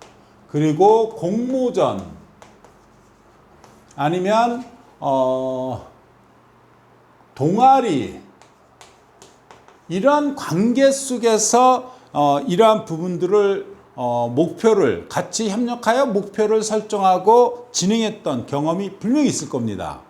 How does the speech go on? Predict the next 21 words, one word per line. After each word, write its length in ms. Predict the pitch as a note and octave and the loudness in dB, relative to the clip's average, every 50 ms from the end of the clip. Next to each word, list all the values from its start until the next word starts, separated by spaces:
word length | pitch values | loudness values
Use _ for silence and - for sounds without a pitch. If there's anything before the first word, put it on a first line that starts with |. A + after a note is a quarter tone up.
| _ _ - - - - - _ _ | _ _ -20 -20 -20 -20 -20 _ _
거기서 540 | - F#3 G#3+ A#3+ A3 A#3+ C4 D4 C#4+ C#4 C#4+ | 2 4 4 4 4 4 4 4 4 4 2
찾아서 880 | - - - C4 B3+ C#4 C4+ B3+ - - A#3 G#3+ E3 F3+ G#3+ - - - - - _ _ _ | -2 -4 -2 0 2 4 4 4 4 2 2 4 4 4 2 0 -4 -16 -20 -20 _ _ _
사실, 500 | - - A3 A3+ A3 B3 A#3+ A#3 - - | -10 -6 -6 -4 0 2 2 2 0 0
어, 320 | - D#3+ D#3 D#3 D#3 D#3+ E3 | 0 2 2 4 2 2 0
이게 160 | F#3 G3 A#3 | -2 0 0
한 180 | A#3+ B3 C4+ C4 | 0 0 -2 -4
천 260 | - - - C#4 D4 | -6 -4 -4 -2 -2
문항 220 | D4 C#4+ D4 C#4+ B3+ | 0 0 0 0 -2
가까이, 560 | A3+ A3 - B3 G#3+ F#3+ D3+ A2+ G2 F2 - - - - _ - | -4 -4 -2 0 0 2 0 0 -4 -6 -10 -16 -20 -20 _ -6
어, 640 | D3 D3 D3+ D3 D3 D3 C#3+ C#3+ C#3+ C#3+ C#3+ D3 D3 | -2 0 0 0 0 0 0 -2 -2 -2 -2 -4 -4
칠백에서 520 | - - A#3+ A#3 A3 A3+ A#3+ B3 A#3+ A#3+ - | -6 -6 -4 -2 0 0 0 0 -2 -6 -10
천 220 | - - B3 B3 | -8 -4 -2 0
문항이기 600 | B3 B3+ B3+ B3 A#3+ A3+ G#3+ G3 E3+ D#3+ C#3+ - | 0 2 2 0 0 0 -2 -4 -4 -6 -8 -6
때문에, 540 | - E3 D3+ C#3+ D#3+ G3 G#3 D#3+ - - - - - - | -4 -2 -2 0 0 0 0 0 -2 -2 -6 -14 -20 -10
어, 260 | B2+ C3+ C3 C3+ C3 C3 | -6 -2 -2 -2 -2 -4
충분히 360 | - - B3+ B3+ C4 B3+ B3+ | -4 -4 -2 0 0 0 0
쓰실 640 | G3 - B3 B3 - - G#3+ D3 G#2+ F2+ - - - - _ - | 0 -2 -2 -4 -2 -2 -2 -2 -2 -2 -6 -12 -18 -20 _ -6
그러한, 480 | D#3 F3+ F#3 F#3 F#3+ F3+ D#3 A#2 - - - - _ - | 0 2 4 4 4 2 -2 -8 -12 -16 -20 -20 _ -8
어, 960 | B2 B2+ C3 C3 B2+ B2+ B2+ B2+ B2+ B2+ B2+ B2+ B2 B2 B2 B2 A#2 - - - - _ _ _ _ _ _ _ _ _ _ _ | -4 -2 0 0 0 0 -2 -4 -4 -4 -4 -4 -4 -4 -4 -6 -6 -8 -12 -18 -20 _ _ _ _ _ _ _ _ _ _ _
숫자입니다. 1040 | - - - - - - C4 A#3+ A3 E3+ D3 C#3 B2+ A#2 G#2+ F#2+ F2+ - - - - - - | -12 -12 -12 -12 -4 0 0 2 2 0 -2 -2 -2 -4 -4 -4 -6 -8 -10 -14 -14 -6 -2
따라서 600 | F3 G3 G#3 F#3 G3 F3 F#3+ A#3+ C4 - - | 0 0 0 2 2 4 4 2 0 -2 -10